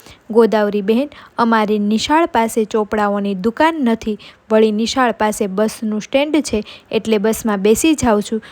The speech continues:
બીજે ક્યાંય ચોપડા લેવા જવાનો ટાઈમ જ મને નહીં મળે, તો પછી મારે શું કરવું?" અરે ગોદાવરી બેન,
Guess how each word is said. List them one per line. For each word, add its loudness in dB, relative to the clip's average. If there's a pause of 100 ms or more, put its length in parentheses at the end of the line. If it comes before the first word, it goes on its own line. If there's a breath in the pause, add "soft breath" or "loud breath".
(160 loud breath)
બીજે 2
ક્યાંય -2
ચોપડા 0
લેવા 2
જવાનો -2
ટાઈમ -2
જ -4
મને 0
નહીં 0
મળે, 0 (440 loud breath)
તો 2
પછી -2
મારે 0
શું -4
કરવું?" 2 (300 loud breath)
અરે 2
ગોદાવરી 2
બેન, -2